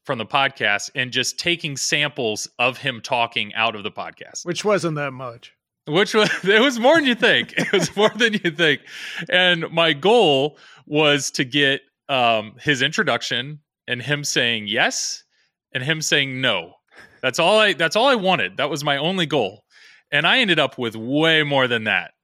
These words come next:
Speaker 1: um, such as
Speaker 2: It's called a fork.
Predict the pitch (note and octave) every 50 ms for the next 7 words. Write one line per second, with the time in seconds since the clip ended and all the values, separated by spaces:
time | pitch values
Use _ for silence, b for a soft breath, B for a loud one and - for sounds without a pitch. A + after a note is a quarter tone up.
0 | _ _ - B2+ B2 A2 G#2+ G#2+ G#2+ - - D3 C#3+ - A#2+ A2 G2+ G#2 A#2+ C#3+
1 | C#3+ - - - _ _ _ _ _ _ _ _ _ _ _ _ _ - - -
2 | - G#3 G3 D#3 D3+ - - - D#3 D#3 D#3 B2 A2+ - - -